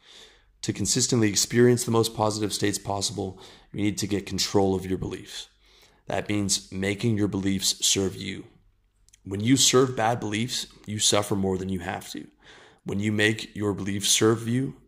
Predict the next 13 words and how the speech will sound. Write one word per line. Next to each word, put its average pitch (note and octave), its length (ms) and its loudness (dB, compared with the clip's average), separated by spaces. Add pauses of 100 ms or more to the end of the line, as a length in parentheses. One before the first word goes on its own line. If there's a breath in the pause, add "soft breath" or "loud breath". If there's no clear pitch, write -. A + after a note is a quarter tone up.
you G2+ 180 -4
live G2 260 -2
better. F2+ 340 -6 (920 loud breath)
And G2 160 -6
living C3 300 4
better G#2 260 0
is F#2+ 180 -6
the G#2 80 -4
most G2+ 240 -2
logical F#2+ 380 -4
way F#2+ 160 -2
to F2+ 80 -4
live. F#2 320 -10